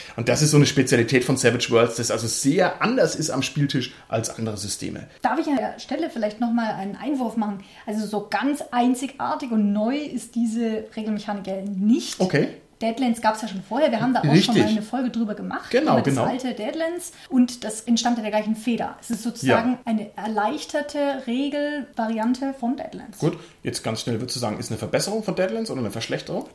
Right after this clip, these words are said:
Speaker 2: Ich würd sagen, Verschlechterung.
Speaker 1: Oh, na, wir werden's sehen. <laughs> Lieber Robert, wie schaut denn das aus mit den grundsätzlichen Abenteurerkonzepten bei Savage Worlds? Wie funktioniert so ein Held, wenn ich mir den zusammenschraube?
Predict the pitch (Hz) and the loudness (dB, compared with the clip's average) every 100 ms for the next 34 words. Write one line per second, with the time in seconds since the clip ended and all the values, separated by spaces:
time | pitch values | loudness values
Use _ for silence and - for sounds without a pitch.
0 | - - - 254 - - 262 285 - - | -18 -16 -14 -12 -12 -12 -12 -12 -12 0
1 | 139 135 123 120 117 110 151 156 135 123 | 4 4 4 2 2 0 2 4 8 8
2 | 117 107 110 143 101 - 120 185 175 143 | 8 4 4 0 -2 -2 4 10 10 10
3 | 104 95 180 - 185 175 165 156 117 131 | 6 6 4 6 6 4 0 2 4 4
4 | - - - 127 147 151 - 113 120 123 | 2 -10 -2 4 6 4 0 2 4 4
5 | - 151 196 170 - 139 135 127 123 - | 4 6 6 4 2 2 4 4 2 -2
6 | - - 131 160 151 139 127 131 123 120 | -18 -2 2 4 6 6 4 2 2 0
7 | - 120 104 107 110 - 113 110 113 107 | 2 0 6 6 6 4 2 2 4 4
8 | 110 - - 123 120 117 127 123 131 131 | 4 0 -4 -2 0 0 0 0 2 4
9 | 131 127 113 110 110 110 98 113 107 113 | 4 4 0 0 0 -2 -2 -2 -4 -4
10 | 104 104 107 85 - - - | -6 -6 -4 -4 -6 -8 -10